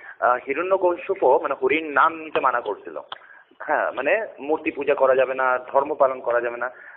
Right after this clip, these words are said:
তার যে অপরাধটা ছিল, সেই অপরাধের শাস্তি হিসেবে, সেটা সবচেয়ে যে চরম, আহ, অপরাধ হিসেবে তাকে কিন্তু নৃসিংহ অবতার ধারণ করে, ও, তাকে মানে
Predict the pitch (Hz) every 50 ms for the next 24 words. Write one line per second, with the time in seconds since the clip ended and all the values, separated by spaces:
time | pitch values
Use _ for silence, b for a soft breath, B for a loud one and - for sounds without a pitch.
0 | b b _ 120 113 143 170 170 - 190 185 156 - - 170 180 180 180 185 175
1 | - - 127 147 - - 156 165 - - 123 120 131 175 190 202 196 208 208 208
2 | 165 151 - - - 202 190 170 170 165 175 160 - 143 139 147 147 147 - 147
3 | 143 - - 170 160 175 165 170 - - - 131 117 131 151 165 170 170 - -
4 | 151 147 143 147 143 131 - - - 127 127 147 156 165 170 170 160 - 156 131
5 | 117 160 180 B B B B B B B - 139 135 - 175 165 175 175 175 -
6 | 196 165 143 143 156 147 - 170 165 170 175 156 135 127 147 147 - 156 156 -
7 | 123 123 127 120 123 135 - - 120 135 185 190 B B B B B B B B
8 | B _ 107 113 113 110 107 104 95 - - - - - - 131 123 - - 170
9 | 190 202 - - - - - 120 120 117 113 107 104